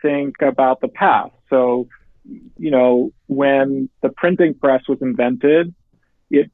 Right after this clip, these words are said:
fundamentally changed human information technology, right? Um, instead of every manuscript needing to be copied out by hand, you could suddenly, uh, print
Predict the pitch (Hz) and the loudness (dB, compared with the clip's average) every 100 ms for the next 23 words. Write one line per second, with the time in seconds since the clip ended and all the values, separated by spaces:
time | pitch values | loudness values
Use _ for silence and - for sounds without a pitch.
0 | _ 156 151 151 147 147 143 139 135 - | _ -2 0 0 -2 -2 0 0 0 -2
1 | 127 117 147 - - - - 123 127 139 | -4 -2 -6 -10 -14 -20 -4 0 0 0
2 | 147 - 123 123 127 123 139 131 131 147 | -4 -4 -4 -2 -2 -2 -4 -4 -2 0
3 | 175 123 - 92 - _ 135 120 127 143 | -2 -2 -6 -10 -14 _ -2 0 0 -2
4 | - _ 127 120 117 117 - 127 123 - | -8 _ -4 -2 -2 -4 -8 -6 -4 0
5 | 135 131 117 - 135 139 131 127 127 131 | 2 2 0 -2 -2 0 0 0 -2 -4
6 | 139 - - 123 123 _ _ _ _ 131 | -6 -6 0 0 -2 _ _ _ _ -2
7 | 127 139 131 127 131 - 123 123 135 123 | 0 0 0 0 0 0 0 0 0 2
8 | 123 127 - _ - 120 117 165 175 131 | 4 2 0 _ -6 -4 -4 -6 -4 -4
9 | 143 - _ _ _ 139 135 - 135 127 | -6 -14 _ _ _ 0 0 2 0 0
10 | 127 _ _ _ _ 143 139 143 139 139 | -4 _ _ _ _ 0 0 -2 -4 -2
11 | 139 139 139 _ _ 131 131 127 131 - | 0 0 -4 _ _ -4 0 0 -2 -12
12 | _ _ - 208 190 - | _ _ -4 0 0 -2